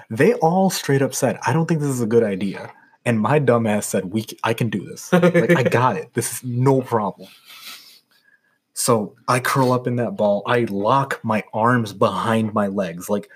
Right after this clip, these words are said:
Speaker 1: this was straight up the fetal position of destiny. They start spinning. They start spinning. Our dumbass doesn't start counting until we're at full speed. <laughs> So there's basically a first few seconds that don't count.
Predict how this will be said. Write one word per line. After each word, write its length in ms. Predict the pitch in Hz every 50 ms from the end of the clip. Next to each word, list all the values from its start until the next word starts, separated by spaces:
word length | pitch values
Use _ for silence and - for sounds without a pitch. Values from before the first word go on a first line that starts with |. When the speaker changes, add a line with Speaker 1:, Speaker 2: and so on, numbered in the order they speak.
| _ _ _ _ _
Speaker 1:
this 300 | 101 120 156 160 - -
was 140 | 165 131 -
straight 320 | - - - 131 127 120
up 100 | 123 127 -
the 240 | 123 120 95 110 117
fetal 420 | - - - - 123 127 135 135
position 500 | 127 - - 113 101 113 110 - - 113
of 120 | 104 92 92
destiny. 560 | 98 98 104 - - - 92 87 90 - _ _ _ - - - - - - _ _ _ _ _ _ _ _ _ _ _ _ _
They 140 | 104 110 117
start 300 | 117 - - 147 139 -
spinning. 540 | - - - - 120 110 113 107 104 107 - - - _ _ -
They 180 | 95 110 127
start 260 | 123 - - 113 104 -
spinning. 420 | - - - 120 98 82 82 87 - - - - _
Our 200 | - 123 151 175
dumbass 440 | 135 147 135 127 123 113 104 - -
doesn't 260 | 104 120 113 113 113
start 320 | 101 - - 127 107 90 -
counting 420 | - - 131 143 135 113 98 98
until 320 | 104 117 117 - 135 123 110
we're 200 | 107 117 107 107
at 180 | 98 90 -
full 200 | - - 101 92
speed. 540 | 92 - - - 135 127 110 90 - 98 117 -
<laughs> 40 | 180 196 175 156 - - - 269 277 285 330 - - - - - - - 381 294 -
So 260 | - - - - - - 214 208 - -
there's 120 | 175 202
basically 480 | 202 208 233 220 202 226 175 135 131 123
a 60 | 113
first 340 | - - 135 135 135 - -
few 120 | 131 120
seconds 360 | - - 135 113 - - 98 95
that 120 | 95 98
don't 200 | 104 101 92 - -
count. 240 | - 208 - 87